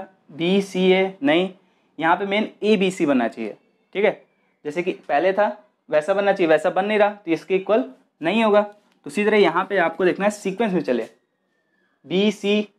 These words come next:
जैसे यहाँ देखिए ए बी सी, ठीक है, सी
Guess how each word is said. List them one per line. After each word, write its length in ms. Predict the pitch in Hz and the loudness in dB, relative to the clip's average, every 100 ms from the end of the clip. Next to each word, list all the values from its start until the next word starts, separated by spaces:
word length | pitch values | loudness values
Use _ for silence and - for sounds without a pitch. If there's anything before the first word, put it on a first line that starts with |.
| - | -10
जैसे 160 | 143 147 | -6 0
यहाँ 120 | 147 | 2
देखिए 260 | 135 123 - _ _ 156 | 2 0 -6 _ _ 0
ए 240 | 180 185 | 4 4
बी 260 | 160 190 185 | 4 2 0
सी, 260 | 196 220 240 _ _ _ _ _ _ _ _ _ _ 170 | 0 -2 -2 _ _ _ _ _ _ _ _ _ _ -2
ठीक 80 | 196 | 0
है, 100 | - - _ _ _ _ | 0 -4 _ _ _ _
सी 340 | _ - 175 | _ -4 0